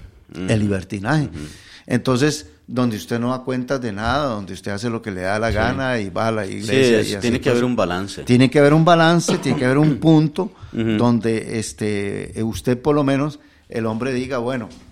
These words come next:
Speaker 2: yo por lo menos estuve sosteniendo a mi hijo
Speaker 1: Ujú.
Speaker 2: con buena palabra,
Speaker 1: Sí.
Speaker 2: le dije, le señalé el camino, pero él tomó la decisión", y ahí es donde el padre de familia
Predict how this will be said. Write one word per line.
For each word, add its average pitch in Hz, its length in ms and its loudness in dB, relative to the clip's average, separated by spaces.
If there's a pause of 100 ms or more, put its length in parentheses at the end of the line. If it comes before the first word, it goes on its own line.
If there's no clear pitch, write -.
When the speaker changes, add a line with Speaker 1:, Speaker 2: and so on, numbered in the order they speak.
(200)
Speaker 2:
yo 117 640 -4
por 113 140 -4
lo 107 80 -4
menos 107 360 -2
estuve 110 580 2
sosteniendo 101 680 -6
a 113 40 0
mi 123 200 2
hijo 127 400 -2
Speaker 1:
Ujú. 98 300 -4
Speaker 2:
con 98 180 -10
buena 101 320 -6
palabra, 127 640 0
Speaker 1:
Sí. 92 360 -6
Speaker 2:
le 104 180 -4
dije, 123 420 2
le 110 120 -6
señalé 90 400 -8
el 107 100 -10
camino, 113 460 -2 (640)
pero 107 220 2
él 98 120 -2
tomó 110 260 2
la 113 120 4
decisión", 107 500 -2
y 104 40 -4
ahí 98 140 -4
es 104 60 -4
donde 117 200 -2
el 123 80 -4
padre 123 340 0
de 143 60 -2
familia 151 420 -4